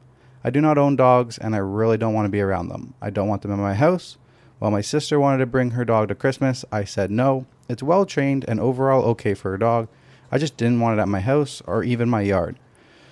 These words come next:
She complained and left it alone, but was not happy about it and let me know that several times. The day before New Year's Eve, Eve, she told me kids aren't welcome at her house. I was taken back by this and asked why.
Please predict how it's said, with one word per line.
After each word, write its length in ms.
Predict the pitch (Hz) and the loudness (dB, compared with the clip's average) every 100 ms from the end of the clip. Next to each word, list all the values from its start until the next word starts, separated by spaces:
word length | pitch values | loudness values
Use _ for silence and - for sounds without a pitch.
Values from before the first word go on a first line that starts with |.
| _ | _
She 180 | - 185 | -4 0
complained 560 | 202 156 151 147 147 - | 0 4 4 4 2 0
and 100 | 123 | 0
left 200 | 131 - | 0 2
it 60 | |
alone, 400 | 139 127 113 113 | 2 4 4 2
but 140 | 117 107 | 0 -2
was 140 | 107 | 0
not 160 | 123 123 | 0 2
happy 240 | 117 - | 2 0
about 260 | 107 107 107 | -2 -2 0
it 160 | 113 - | -2 -4
and 180 | 110 | -4
let 100 | 110 117 | 0 0
me 120 | 120 | 2
know 160 | 110 104 | 2 2
that 180 | 104 - | 0 -2
several 400 | - 107 95 87 | -4 -2 -2 -4
times. 520 | 87 76 - - - _ _ | -6 -8 -12 -16 -20 _ _
The 80 | 110 | -4
day 180 | 117 147 | 0 2
before 340 | 160 - 160 | 2 2 2
New 120 | 147 | 2
Year's 300 | 139 139 123 | 2 2 0
Eve, 420 | 107 104 123 - - - - | -2 -2 -4 -8 -18 -20 -6
Eve, 380 | 113 117 127 - | -4 -2 -6 -14
she 240 | - - 127 | -8 -4 -4
told 280 | - 139 | 0 0
me 220 | 139 113 107 | 2 0 -4
kids 340 | - 143 143 131 - | -2 -2 -2 -6 0
aren't 280 | 127 131 | 0 0
welcome 380 | 117 110 107 110 | -2 -2 -2 -4
at 120 | 104 | -2
her 80 | 101 | -2
house. 480 | 104 95 127 - - _ - | -2 -6 -8 -20 -20 _ -2
I 60 | |
was 140 | 127 - | -2 -2
taken 400 | - 135 147 143 | -2 -2 -2 0
back 340 | 113 113 123 | 2 0 0
by 140 | 131 120 | 0 0
this 360 | 123 156 - - | 0 -2 -6 -4
and 120 | 110 | -2
asked 260 | 110 101 | -2 -2
why. 360 | 101 101 92 110 | 0 2 0 -4